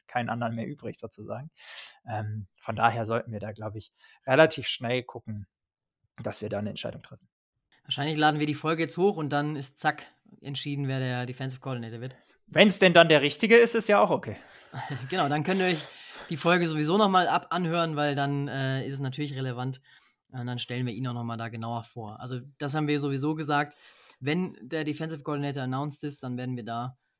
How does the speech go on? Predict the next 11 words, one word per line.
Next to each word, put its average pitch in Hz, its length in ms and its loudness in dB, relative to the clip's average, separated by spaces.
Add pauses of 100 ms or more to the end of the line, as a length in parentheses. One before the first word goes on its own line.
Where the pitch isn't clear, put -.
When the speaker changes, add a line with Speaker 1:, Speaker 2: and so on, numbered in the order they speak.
Speaker 2:
noch 127 180 -8
mal 139 200 -2
einen 135 160 -4
kleinen, 127 540 -4 (360)
tieferen 170 380 -2
Einblick 131 340 -4
geben, 151 380 -2 (300)
äh, 131 200 -10
in 139 80 -6
die 135 80 -8
Personalie. 131 720 -4